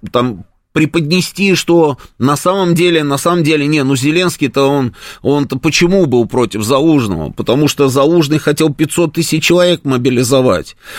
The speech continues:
а Зеленский, ну не, ну Зеленский нет, он, он, он, он не хотел пятьсот тысяч, он вообще считал, что, а, нет необходимости, а, в таком количестве солдат.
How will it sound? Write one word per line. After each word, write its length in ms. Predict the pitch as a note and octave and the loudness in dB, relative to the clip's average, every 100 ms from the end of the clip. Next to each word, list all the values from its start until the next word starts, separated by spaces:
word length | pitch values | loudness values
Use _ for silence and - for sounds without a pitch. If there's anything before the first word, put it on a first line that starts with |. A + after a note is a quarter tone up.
| - | -6
а 140 | - | -4
Зеленский, 840 | A#2+ D#3 F#3 A3 G3 - A2+ F2+ F2 _ _ - | 0 0 2 0 -2 -2 0 0 -4 _ _ -4
ну 240 | B2+ D3+ | 0 2
не, 240 | D#3+ D#3 | 0 0
ну 120 | C#3 D3 | 0 -2
Зеленский 540 | C#3+ E3 D#3 - D#3 | 0 0 0 -2 -2
нет, 260 | D#3+ C3 A2+ | 0 0 0
он, 240 | B2+ B2+ | 0 0
он, 300 | C3+ C#3 C3 | 0 0 0
он, 300 | C3 B2+ C3 | 0 0 0
он 180 | C3 D3 | 0 0
не 60 | D3 | 0
хотел 400 | - C#3+ E3+ D3+ | -2 -2 0 0
пятьсот 360 | C3 - B2+ | -4 -2 -2
тысяч, 280 | B2 G#2 - | 0 -4 0
он 120 | B2 | 0
вообще 300 | C#3+ D3 - | 2 0 0
считал, 360 | F#3+ F3 E3+ D3 | 0 0 2 0
что, 300 | - B2+ G2 - _ _ | 2 0 -2 -6 _ _
а, 340 | - C3+ A#2 G#2 _ - | -2 0 0 -2 _ -4
нет 280 | C3 D#3+ - | 0 0 -2
необходимости, 960 | D#3 - D#3+ E3+ G#3 D#3+ - F2 D2+ - _ - - - | -4 -2 -2 0 0 -2 -4 -6 -8 -12 _ -20 -14 -4
а, 280 | G#2+ A2 G#2+ | 0 0 -2
в 80 | |
таком 340 | - B2+ D3+ B2 | -2 -2 0 0
количестве 480 | A#2 C#3 B2 - A#2+ | 0 0 -4 -4 -2
солдат. 600 | C#3 D#3 E3 A#2 E2 | 0 2 2 0 -4